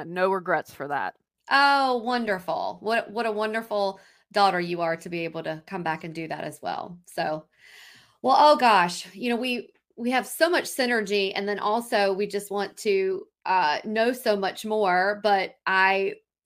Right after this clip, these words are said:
Speaker 2: want to go ahead and get started in, I'm always curious how people got to where they are when they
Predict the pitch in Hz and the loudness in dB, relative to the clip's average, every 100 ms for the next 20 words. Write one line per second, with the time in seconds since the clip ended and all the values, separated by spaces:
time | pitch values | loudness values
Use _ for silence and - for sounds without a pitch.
0 | _ 202 196 226 - 247 208 214 240 202 | _ _ -4 -4 -2 -8 0 0 2 0
1 | 196 190 - - 202 202 196 185 - 202 | 0 -4 -6 0 2 4 0 -2 -4 -4
2 | 190 185 185 _ _ _ _ - 233 269 | -2 -4 -8 _ _ _ _ -6 0 2
3 | 269 294 302 - 285 240 214 214 - 196 | 2 0 -6 -10 -4 0 0 -2 -4 -2
4 | 190 - 220 214 202 185 185 _ 185 180 | -2 -8 -10 -4 -2 -2 -6 _ _ 0
5 | 202 196 - 240 190 185 175 165 - 185 | 2 2 0 -6 -2 -2 0 -4 -2 0
6 | 185 175 - 185 175 175 175 180 175 175 | 0 0 -4 -6 -4 -2 0 0 0 -2
7 | 175 | -6